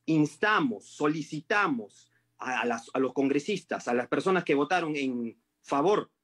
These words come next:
de este informe nefasto del, del congresista Cabero, que cambien el sentido de su voto y que no perpetremos la impunidad. Hay que ser claros, estimado Jorge, aquí no se está discutiendo todavía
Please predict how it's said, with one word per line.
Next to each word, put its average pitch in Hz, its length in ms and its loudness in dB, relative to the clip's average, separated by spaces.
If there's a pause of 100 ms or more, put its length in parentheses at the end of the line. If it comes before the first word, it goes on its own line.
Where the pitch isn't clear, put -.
de 156 120 2
este 160 180 0
informe 143 800 0 (320)
nefasto 147 760 -2 (380)
del, 120 340 2 (300)
del 117 140 0
congresista 135 560 2
Cabero, 196 480 0 (120)
que - 140 -6
cambien 180 500 0
el 123 120 -2
sentido 156 380 0
de 143 40 2
su 131 140 -8
voto 202 400 0 (180)
y 123 80 -10
que 147 140 0
no 196 180 -2
perpetremos 175 680 0
la 156 120 0
impunidad. 147 580 2 (460)
Hay 180 180 0
que 185 120 -2
ser 185 280 0
claros, 190 540 0
estimado 175 480 -2
Jorge, 196 420 -4
aquí 175 260 -2
no 175 140 4
se - 80 -4
está 180 260 0
discutiendo 170 840 0
todavía 190 640 0